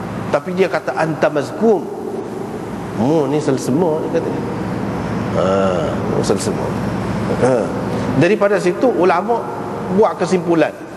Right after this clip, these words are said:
Sesetengah ulama mengatakan hak sunat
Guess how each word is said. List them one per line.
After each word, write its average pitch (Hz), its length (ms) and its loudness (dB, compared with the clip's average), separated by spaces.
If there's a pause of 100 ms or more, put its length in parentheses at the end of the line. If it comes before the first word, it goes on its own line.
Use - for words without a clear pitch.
(400)
Sesetengah 202 560 2
ulama 156 440 0
mengatakan 175 560 0 (440)
hak 185 160 0
sunat 214 360 2